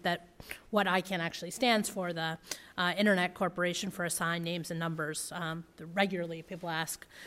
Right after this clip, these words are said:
uh, what that even stands for, so that's sort of the starting block. Thanks.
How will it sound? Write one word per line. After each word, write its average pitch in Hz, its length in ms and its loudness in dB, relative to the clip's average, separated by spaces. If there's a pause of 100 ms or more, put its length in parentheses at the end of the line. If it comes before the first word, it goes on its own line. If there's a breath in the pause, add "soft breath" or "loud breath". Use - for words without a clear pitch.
(120)
uh, 185 100 6
what 190 160 4
that 214 200 10
even 165 200 2
stands 156 320 0
for, 170 180 0
so 180 160 0
that's 180 240 2
sort 180 120 0
of 170 60 -4
the 170 100 -2
starting 175 480 4
block. 147 480 -4 (760)
Thanks. - 380 -6